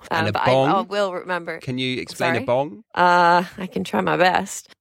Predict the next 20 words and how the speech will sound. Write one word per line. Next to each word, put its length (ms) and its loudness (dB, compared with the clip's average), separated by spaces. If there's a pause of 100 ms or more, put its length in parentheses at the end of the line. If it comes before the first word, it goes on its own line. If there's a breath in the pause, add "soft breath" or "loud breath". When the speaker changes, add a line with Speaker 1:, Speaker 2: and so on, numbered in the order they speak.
Speaker 2:
I 60 4
don't 140 4
know 80 4
exactly 360 2
how 160 2
it 60 0
works, 360 -4
but 120 0
I 80 2
know 160 0
there's 260 -2
water 360 4
in 160 -2
it 260 -2
and 440 0
you 520 -2
light 340 2
something 680 -2 (380)
and 200 0
then 500 -2